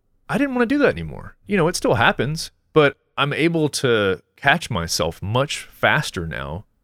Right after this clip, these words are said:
because of just general mindfulness. Mindfulness is just being aware of what you're thinking and why you're doing what you're doing, why you're thinking what you're thinking, which you don't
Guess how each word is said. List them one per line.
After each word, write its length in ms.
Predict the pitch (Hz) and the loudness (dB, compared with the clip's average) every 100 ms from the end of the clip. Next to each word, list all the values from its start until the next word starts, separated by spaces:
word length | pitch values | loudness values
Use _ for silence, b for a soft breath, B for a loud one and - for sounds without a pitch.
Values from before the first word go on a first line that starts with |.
| - | -8
because 420 | 113 - 139 127 | -6 0 0 0
of 200 | 107 92 | -2 -4
just 260 | 127 - 104 | -4 -6 -4
general 440 | 113 120 127 113 | 0 2 2 2
mindfulness. 680 | 104 113 147 - 71 - - | 2 0 0 -4 -8 -10 -4
Mindfulness 500 | 98 131 - 131 135 | -2 -2 -2 -4 -4
is 80 | 127 | -4
just 260 | 147 104 | -4 -2
being 240 | 117 165 139 | -2 0 0
aware 480 | 87 101 139 123 | 0 2 4 4
of 420 | - 98 92 82 _ _ | 2 -2 -4 -8 _ _
what 420 | - 92 117 147 | -10 0 2 2
you're 160 | 147 107 | -2 -4
thinking 580 | - 139 151 - 76 80 | -4 -4 -4 -6 -8 -8
and 140 | 80 | -8
why 240 | 90 107 139 | 0 4 4
you're 200 | 113 90 | 2 0
doing 420 | 104 135 110 87 | -2 -2 -2 -2
what 160 | 98 | -4
you're 140 | 92 90 | -4 -4
doing, 380 | 120 143 85 80 | -2 -2 -2 0
why 140 | 110 | 0
you're 140 | 104 | 0
thinking 460 | 98 180 - 117 85 | 0 -4 -4 -6 -4
what 180 | 87 - | -6 -6
you're 80 | - | -10
thinking, 420 | - 80 82 - b b | -10 -12 -14 -18 b b
which 180 | 156 - | -2 0
you 80 | 120 | 0
don't 240 | 107 87 | 0 -2